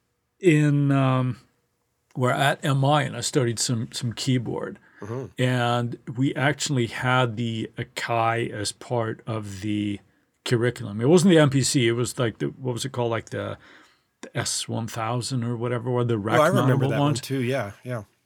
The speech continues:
Speaker 1: So we got, got to practice on that. And then I actually had a roommate that had an Ensoniq, the E P S sixteen, I think it was called.
Speaker 2: Yep, I remember those too.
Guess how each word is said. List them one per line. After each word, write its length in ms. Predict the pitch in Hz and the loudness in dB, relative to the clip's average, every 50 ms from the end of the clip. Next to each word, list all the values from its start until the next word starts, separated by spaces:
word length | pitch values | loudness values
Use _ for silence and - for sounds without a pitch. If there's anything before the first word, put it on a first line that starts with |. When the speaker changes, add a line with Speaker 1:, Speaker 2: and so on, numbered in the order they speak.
| _ - | _ -8
Speaker 1:
So 160 | - - 156 | -2 2 4
we 60 | 139 135 | 4 6
got, 340 | 135 165 156 - - 151 | 6 4 4 4 2 0
got 140 | 131 165 165 | 2 2 2
to 60 | 160 | 2
practice 380 | - - 160 151 135 - 147 - | 0 2 2 2 2 0 -2 0
on 140 | 135 131 131 | 2 4 6
that. 180 | 139 143 135 | 6 4 4
And 140 | 139 135 135 | 4 2 2
then 120 | 151 175 196 | 4 4 2
I 120 | 208 180 | 2 2
actually 380 | 170 156 151 - - 156 139 107 | 2 0 0 0 0 0 0 2
had 340 | 120 135 135 131 123 131 - - | 2 2 2 2 0 -2 -4 -2
a 400 | 139 120 120 120 120 120 117 113 - _ _ _ _ - _ _ _ _ _ _ - | 0 0 2 2 2 2 2 0 -2 _ _ _ _ -20 _ _ _ _ _ _ -8
roommate 640 | 110 110 123 135 143 143 131 120 110 110 - - - | -2 2 4 4 4 4 2 0 0 -2 -6 -6 -8
that 260 | 110 104 104 104 101 | -6 -4 -4 -6 -6
had 760 | - - - - 123 113 113 110 107 107 110 110 104 95 92 - _ _ _ _ _ _ _ _ - | -6 -6 -4 -4 -4 -4 -4 -2 -2 -2 -4 -4 -6 -8 -12 -18 _ _ _ _ _ _ _ _ -4
an 360 | 123 113 113 113 110 110 - - | -4 -2 -2 -4 -4 -4 -4 0
Ensoniq, 840 | 139 123 123 120 - - - - - 135 135 143 143 120 117 - - _ - - - - | 0 2 2 2 2 2 2 4 6 6 6 6 6 4 -2 -4 -8 _ -18 -18 -12 -8
the 160 | 110 - - _ - | -8 -10 -10 _ -6
E 160 | 170 123 123 | -4 -4 -4
P 360 | - - - - 69 65 64 65 | -4 -8 -10 -6 -4 -4 -2 -2
S 160 | 65 65 65 - | -2 -2 -2 -2
sixteen, 1400 | - - - - - - - - - - 53 - - - - - - - - - - - - - - 165 185 196 | -2 -2 -2 -2 -4 -4 -4 -6 -6 -8 -8 -10 -10 -8 -8 -8 -8 -8 -10 -12 -12 -8 -6 -4 -4 -2 -4 -4
I 100 | 190 147 | -6 -6
think 200 | - 190 - 196 | -8 -8 -6 -6
it 40 | |
was 120 | 202 165 - | -8 -8 -8
called. 320 | - 208 214 233 240 - _ _ _ | -6 -6 -6 -6 -6 -10 _ _ _
Speaker 2:
Yep, 360 | - 110 113 117 123 135 139 - | -10 -6 -4 0 0 0 -2 -4
I 80 | - 123 | -6 -8
remember 380 | 123 127 127 127 131 127 131 127 | -6 -4 -2 -2 -2 -2 -2 -4
those 260 | 127 127 127 123 - | -4 -4 -4 -6 -8
too. 360 | - - 127 117 113 107 | -6 -6 -6 -6 -6 -8